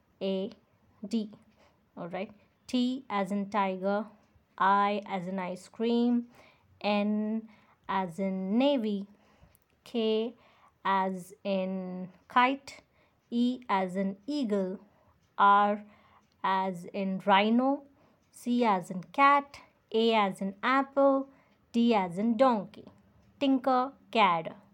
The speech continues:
all right? So it's free and it works in any browser, okay? Moreover, there is no need for you to install it in your system, and it has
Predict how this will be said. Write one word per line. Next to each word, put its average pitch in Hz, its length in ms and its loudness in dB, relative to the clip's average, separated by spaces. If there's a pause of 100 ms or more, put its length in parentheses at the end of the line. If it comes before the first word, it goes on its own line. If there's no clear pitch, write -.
(100)
all 190 100 -10
right? 202 260 -4 (460)
So 233 500 0 (280)
it's - 280 -8
free 254 440 -2 (520)
and 202 560 -4 (460)
it 233 140 -8 (420)
works 247 500 0
in 277 120 0
any 220 400 -2 (380)
browser, 190 480 -2 (480)
okay? 220 220 -6 (400)
Moreover, 254 720 2 (100)
there 226 200 0
is 226 160 -2
no 247 180 2
need 262 320 2
for - 120 -6
you 233 220 0 (100)
to 233 420 -2 (160)
install 220 480 0
it 214 140 -4
in 196 140 -2
your 185 100 -6
system, 185 540 -10 (500)
and 202 320 -4
it 208 140 -10
has 202 440 0